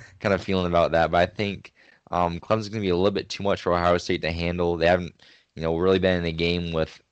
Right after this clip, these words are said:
Speaker 2: any kind of team that can, uh, match them score for score.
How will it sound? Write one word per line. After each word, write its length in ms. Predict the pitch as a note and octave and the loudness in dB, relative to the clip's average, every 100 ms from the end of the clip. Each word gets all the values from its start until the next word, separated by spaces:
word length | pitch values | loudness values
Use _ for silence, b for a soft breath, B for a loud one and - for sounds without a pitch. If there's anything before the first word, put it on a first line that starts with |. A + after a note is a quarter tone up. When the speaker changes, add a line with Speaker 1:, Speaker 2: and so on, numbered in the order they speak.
| - | -4
Speaker 2:
any 180 | F2+ F2 | -4 -4
kind 200 | G2 E2+ | -2 -2
of 100 | D#2+ | -2
team 300 | - E2 E2 | -6 -8 -4
that 200 | D#2 - | -4 -4
can, 380 | F#2+ E2+ D#2 D2+ _ b b - | -4 -6 -6 -10 _ b b -4
uh, 180 | D2 D2+ | -2 -2
match 440 | B1 C#2 E2 - | -2 -2 -2 -2
them 180 | - F2 | -6 -6
score 260 | - - F2 | -6 -4 -4
for 160 | - | -4
score. 540 | D#2+ - E2 F2+ F#2+ | -10 -4 0 2 2